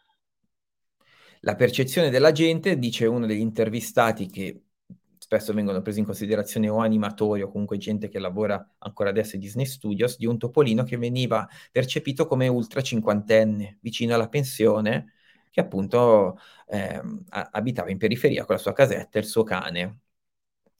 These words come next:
Questo mi ricollega al fatto che per essere arrivati agli anni cinquanta c'è stata una cosa che mi ha sconvolto, e questo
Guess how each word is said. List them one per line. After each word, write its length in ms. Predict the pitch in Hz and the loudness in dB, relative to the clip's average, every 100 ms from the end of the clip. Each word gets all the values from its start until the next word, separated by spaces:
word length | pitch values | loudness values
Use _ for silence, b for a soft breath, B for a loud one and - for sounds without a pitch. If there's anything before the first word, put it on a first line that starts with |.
| b b b | b b b
Questo 340 | - 151 - 120 | 2 2 4 -2
mi 120 | 127 | 0
ricollega 480 | 135 175 147 131 139 | 4 6 6 6 2
al 60 | |
fatto 360 | 135 117 117 110 | 2 -2 0 -6
che 100 | 110 | 0
per 120 | 110 | 0
essere 220 | 127 117 | 2 0
arrivati 260 | 107 127 107 | 0 0 0
agli 100 | 107 | -2
anni 160 | 120 | -2
cinquanta 520 | 131 170 156 110 113 117 | -4 -6 0 0 2 -2
c'è 140 | 113 | -4
stata 300 | - 127 110 | -2 -2 0
una 120 | 104 | -2
cosa 220 | 107 120 | 0 0
che 120 | 110 104 | 0 -2
mi 80 | |
ha 40 | 110 | -2
sconvolto, 540 | 107 107 113 117 110 | -2 -2 2 2 0
e 40 | 104 | -2
questo 500 | 117 - - 104 | -2 -2 -2 -2